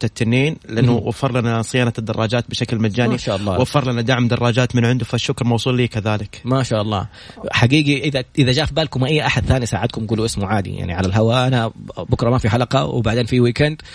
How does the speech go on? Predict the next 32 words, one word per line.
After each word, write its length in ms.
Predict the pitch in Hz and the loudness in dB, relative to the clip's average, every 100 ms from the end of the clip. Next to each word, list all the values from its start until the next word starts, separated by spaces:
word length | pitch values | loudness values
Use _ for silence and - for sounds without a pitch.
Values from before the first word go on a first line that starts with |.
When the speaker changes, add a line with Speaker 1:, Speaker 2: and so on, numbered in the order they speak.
| - - | -20 -4
Speaker 2:
فعبل 320 | 120 131 147 | 0 2 2
ما 100 | 135 | 2
يصير 220 | 135 156 | 0 0
في 100 | 147 | 0
قرار 260 | 143 143 143 | 2 2 0
من 100 | 135 | 2
الإدارة 260 | 131 151 | 2 0
أنا 80 | 123 | -2
أكون 200 | 113 139 | -2 -2
جيت 160 | 127 127 | 0 0
الأسبوع 280 | 110 127 | 0 0
الجاي 160 | 104 107 | 0 -4
إن 60 | 95 | -6
شاء 140 | 113 | -4
الله. 460 | 104 - - - 180 | -4 -4 -6 0 0
Speaker 1:
الله 140 | - | 0
يعطيك 300 | 107 107 120 | -2 -2 -2
Speaker 2:
<laughs> 0 | |
في 80 | 113 | -2
Speaker 1:
العافية. 260 | 107 156 214 | 0 2 2
Speaker 2:
الفقرة 160 | 214 175 | 2 0
القادمة، 460 | - 180 143 107 95 - - - - - - _ _ _ _ _ _ | 2 0 0 -4 -8 -16 -20 -20 -20 -20 -20 _ _ _ _ _ _
مين 360 | 139 165 180 185 | 0 2 2 0
الفئات 580 | - 131 156 131 151 - - - | -2 0 0 0 0 -2 -8 -6
المستهدفة 720 | 127 127 127 - 120 113 - 104 | -4 -4 -4 -2 -2 -2 -2 -4
أو 400 | 110 - 117 117 | -4 -2 0 2
مين 280 | 127 160 | 2 0
الجهة 600 | 156 131 120 117 135 127 | 0 0 0 2 2 2
اللي 180 | 117 104 | 2 0
ممكن 340 | 113 131 - 110 | 0 -2 -2 -2
نقول 320 | 104 117 120 | 0 0 0
خلينا 600 | - 98 113 110 107 | -2 0 0 2 0